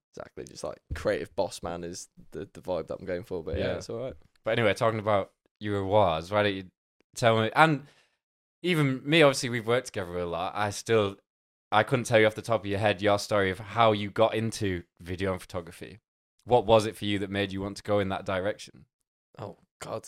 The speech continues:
Speaker 1: getting deep straight away, man. Um, all right, well, it's quite weird, really. Um, actually, I don't know if you know this. You know a lot about me, but you don't know. But yeah, essentially, so I, um, I remember distinctively when I decided, okay, like, I'm really, like,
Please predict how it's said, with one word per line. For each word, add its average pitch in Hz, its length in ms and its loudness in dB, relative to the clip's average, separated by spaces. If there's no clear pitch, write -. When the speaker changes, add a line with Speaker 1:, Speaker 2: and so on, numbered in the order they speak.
Speaker 1:
getting 135 340 -6
deep 127 300 -8
straight 90 280 -4
away, 101 260 -2
man. 92 380 -10
Um, 107 720 -2
all 151 100 2
right, 139 200 2
well, 131 120 0
it's 127 180 -4
quite 165 320 -2
weird, 143 280 0
really. 104 500 -6
Um, 104 640 -4
actually, - 320 -10
I 151 180 -12
don't 175 160 -8
know 247 100 -8
if - 140 -12
you 147 60 -8
know 107 60 -6
this. 92 200 -8
You 117 60 -10
know 143 80 -6
a 131 40 -6
lot 123 80 -2
about 123 220 -6
me, 107 60 -8
but 90 100 -10
you 90 60 -8
don't 117 140 -6
know. 117 160 -8
But 127 100 -2
yeah, 123 140 4
essentially, 135 480 -6
so 101 200 -2
I, 123 540 -8
um, 95 640 -8
I 104 60 -12
remember 117 680 -2
distinctively 107 760 -6
when 107 240 -4
I 107 100 -6
decided, 92 580 -6
okay, 95 380 -6
like, 95 240 -8
I'm 90 220 -10
really, 98 240 -8
like, 92 220 -6